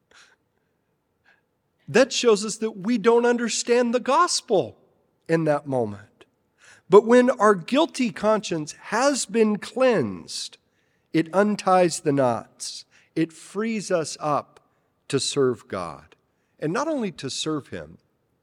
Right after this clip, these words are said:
but to draw near to him. This entire section of Hebrews, chapter nine and the first parts of chapter ten are pushing us towards Hebrews ten, verses nineteen and following.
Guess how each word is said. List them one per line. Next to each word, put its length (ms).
but 180
to 100
draw 280
near 360
to 200
him. 380
This 180
entire 480
section 600
of 160
Hebrews, 560
chapter 320
nine 380
and 120
the 60
first 300
parts 300
of 100
chapter 320
ten 380
are 120
pushing 720
us 600
towards 540
Hebrews 440
ten, 380
verses 380
nineteen 680
and 180
following. 560